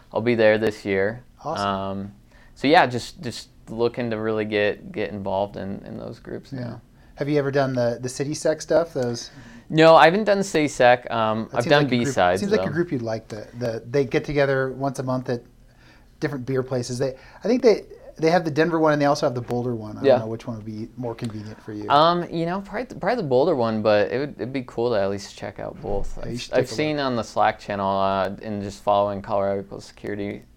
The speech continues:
Speaker 1: uh, on the Slack a little bit more. But, um, yeah, I've, I've seen some postings for that. I'll
Speaker 2: Yeah.
Speaker 1: have to check it out.
Speaker 2: Cool. Well, you know, I, that's it for everything I wanted to make sure I asked you about. Is there anything that you wanted to talk about that I di-, that I didn't bring up yet?
Speaker 1: Um,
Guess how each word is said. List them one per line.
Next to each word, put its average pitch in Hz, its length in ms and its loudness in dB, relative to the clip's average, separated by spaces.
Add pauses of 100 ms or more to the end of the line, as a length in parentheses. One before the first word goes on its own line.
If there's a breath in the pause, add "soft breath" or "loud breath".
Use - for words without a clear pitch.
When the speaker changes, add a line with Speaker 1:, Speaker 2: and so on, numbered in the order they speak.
(120)
Speaker 1:
uh, - 320 -8
on 113 160 -8
the 117 60 -14
Slack - 440 -8 (100)
a - 40 -10
little - 180 -6
bit - 180 -12
more. - 260 -12 (520 soft breath)
But, 113 160 6
um, 101 480 4
yeah, 139 220 8
I've, - 220 -2
I've 117 120 -8
seen 151 140 -10
some 120 160 -10
postings - 380 -8
for - 80 -12
that. - 80 -10
I'll - 80 -6
Speaker 2:
Yeah. - 60 -6
Speaker 1:
have - 80 -12
to - 60 -14
check - 280 -14
it - 80 -14
out. - 120 -14
Speaker 2:
Cool. 151 200 -10 (560 loud breath)
Well, 170 320 4
you 180 40 -4
know, 175 60 0
I, 180 200 4
that's 220 220 2
it 349 160 0
for 185 280 0
everything 185 260 -2
I 147 80 -4
wanted 165 240 2
to 139 80 -4
make 143 140 -2
sure 139 160 -4
I 135 100 -2
asked 127 300 -4
you 135 140 -2
about. 113 300 -4
Is 143 140 -2
there 190 100 -2
anything 262 340 0
that 180 220 0 (140)
you 139 160 -6
wanted 156 240 0
to 127 60 -8
talk 131 240 -4
about 123 240 -4
that 123 100 -14
I 113 100 -6
di-, 117 120 -14
that - 140 -6
I - 20 -2
didn't 123 180 -2
bring 110 220 -10
up 101 160 -20
yet? - 180 -20 (800 loud breath)
Speaker 1:
Um, 185 560 0